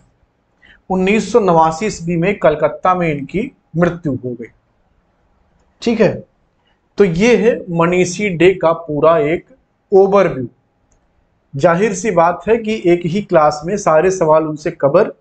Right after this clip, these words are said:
नहीं हो सकते हैं, लेकिन हमने जितने महत्वपूर्ण point हैं मुकुल चंद्र डे के बारे में, उनको इस class में touch करने का प्रयास किया।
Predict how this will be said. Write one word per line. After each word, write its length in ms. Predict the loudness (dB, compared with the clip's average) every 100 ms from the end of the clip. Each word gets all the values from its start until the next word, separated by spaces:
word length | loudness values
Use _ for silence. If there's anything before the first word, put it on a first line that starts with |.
| _ _ _ _
नहीं 260 | 0 2 2
हो 140 | 0
सकते 320 | -2 -4 0
हैं, 120 | 2
लेकिन 300 | 2 0 0 -4
हमने 460 | -4 -2 -4 -4 _ _ _ _ _ _ _
जितने 300 | -4 2 2
महत्वपूर्ण 840 | 4 2 -2 -6 -6 0 2 2 2
point 440 | 0 2 -4 -6
हैं 80 | -6
मुकुल 300 | -6 -2 -2
चंद्र 320 | 2 0 0 0
डे 160 | -2
के 140 | -2 -4
बारे 300 | 0 0 0
में, 120 | 0
उनको 340 | -2 -2 0 -2
इस 100 | -2
class 340 | -4 -4 -4 -8
में 80 | 0
touch 240 | 0 0
करने 300 | -4 -2 -2
का 180 | 0 -2 -2
प्रयास 340 | 0 0 -2 -12
किया। 220 | -18